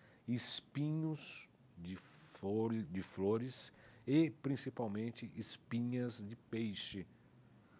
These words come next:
Is-, é, agulhas, parecidas de agulhas, mas de ossos, inclusive, de animais,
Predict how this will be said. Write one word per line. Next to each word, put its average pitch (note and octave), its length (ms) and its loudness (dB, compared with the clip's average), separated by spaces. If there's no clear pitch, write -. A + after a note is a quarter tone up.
Is-, G2 260 -4
é, F#2+ 280 0
agulhas, F#2+ 600 4
parecidas G#2 600 2
de F#2+ 100 4
agulhas, F#2+ 560 4
mas F#2+ 360 -2
de G#2+ 160 -2
ossos, A2+ 520 2
inclusive, F#2 560 -8
de E2+ 120 -6
animais, A#2+ 640 -4